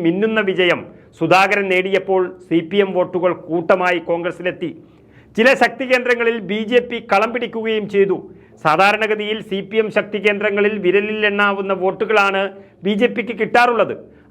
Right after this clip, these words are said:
അവിടെ സി പി എമ്മിനൊപ്പമോ അല്ലെങ്കിൽ അതിന് മുകളിലോ വോട്ട് പിടിക്കാൻ ബി ജെ പിക്ക് സാധിച്ചിരിക്കുന്നു. ആലപ്പുഴയിൽ മത്സരിച്ച ശോഭാ സുരേന്ദ്രൻ പാർട്ടി കേന്ദ്രങ്ങളിലടക്കം സി പി എമ്മിൻ്റെ വോട്ട് വാരിയാണ് മുന്നേറിയത്. ഒരു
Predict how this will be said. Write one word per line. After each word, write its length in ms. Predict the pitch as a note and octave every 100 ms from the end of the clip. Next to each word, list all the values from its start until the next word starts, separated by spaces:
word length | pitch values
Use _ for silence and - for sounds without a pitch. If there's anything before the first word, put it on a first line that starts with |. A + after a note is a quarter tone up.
| D3+
അവിടെ 200 | A3 A#3 A3
സി 80 | A3 A3+
പി 80 | B3
എമ്മിനൊപ്പമോ 520 | B3 A#3 A3+ B3+ B3+ B3+ A#3
അല്ലെങ്കിൽ 260 | A#3 A3+ A3+
അതിന് 160 | A3+ A3+
മുകളിലോ 340 | G#3+ A#3+ A#3+ A#3+ G#3+
വോട്ട് 260 | G#3+ A#3+ A#3
പിടിക്കാൻ 460 | G#3+ G3+ G3 G3 A#3+ - - _ C3
ബി 100 | F3+ E3+
ജെ 80 | G3 G3
പിക്ക് 240 | F#3+ F3+ F#3
സാധിച്ചിരിക്കുന്നു. 680 | F3+ F#3+ G3 F3+ F#3+ E3+ C#3 - - _ _ _ _ _ - - - C#3+
ആലപ്പുഴയിൽ 540 | F3 G#3+ G#3 A#3 A3+ A3
മത്സരിച്ച 440 | G#3 G3+ G#3+ G#3 A3+ -
ശോഭാ 300 | F#3 G3 G#3 G#3+
സുരേന്ദ്രൻ 440 | G#3 F#3+ D#3 D3+ D#3+ D#3+ D#3
പാർട്ടി 340 | F#3 F#3+ A#3 F3+
കേന്ദ്രങ്ങളിലടക്കം 920 | G#3+ G#3 A3 G#3+ G#3 G3 F#3+ F#3+ A3 F#3+ - - - -
സി 100 | G#3 G#3
പി 100 | A#3
എമ്മിൻ്റെ 280 | A3+ A3+ G#3+ F#3+
വോട്ട് 300 | A3 G#3 A3+ G3
വാരിയാണ് 460 | A3 A#3 A#3 A3+ G#3+
മുന്നേറിയത്. 500 | G3+ G#3+ G#3 F3+ C3 - - - _ _ E3+
ഒരു 100 | G#3+